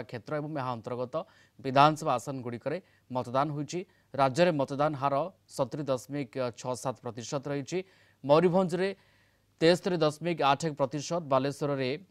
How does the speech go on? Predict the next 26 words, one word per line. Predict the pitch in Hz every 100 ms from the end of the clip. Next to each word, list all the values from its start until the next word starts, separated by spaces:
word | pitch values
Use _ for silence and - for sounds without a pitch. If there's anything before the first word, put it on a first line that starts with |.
| _
ସତୁରୀ | - 147 131 160
ଦଶମିକ | 143 135 156 143
ଚାରି | 139 127 131
ଏକ |
ପ୍ରତିଶତ, | 113 123 131 120 170
ଭଦ୍ରକରେ | 160 127 117 139 143 131 135 _ _ _
ସତୁରୀ | - 143 127 156
ଦଶମିକ | 139 131 147 143 120 127 120
ତିନି | 143 139
ଚାରି | 123 127
ପ୍ରତିଶତ, | 120 117 120 - 160
ଯାଜପୁରରେ | 139 120 - 135 131 123 113 _ _ _ -
ପ୍ରତିଶତ | 127 147 156 131
ରହିଛି | 123 127 - 139 127 _ _
ସତଷଠି | - 127 - 135
ଦଶମିକ | 127 120 135 120
ନଅ | 120 120
ଏକ, | 175 - _ _ -
କେନ୍ଦ୍ରାପଡ଼ାରେ | 139 147 160 160 156 160
ଅଠଷଠି | 165 135 - 156
ଦଶମିକ | 135 131 - 143 123
ଛଅ | 135
ଚାରି | 127 131
ପ୍ରତିଶତ | 123 120 127 117 170 151
ଏବଂ | 143 135
ଜଗତସିଂହପୁରରେ | 123 127 - 147 131 127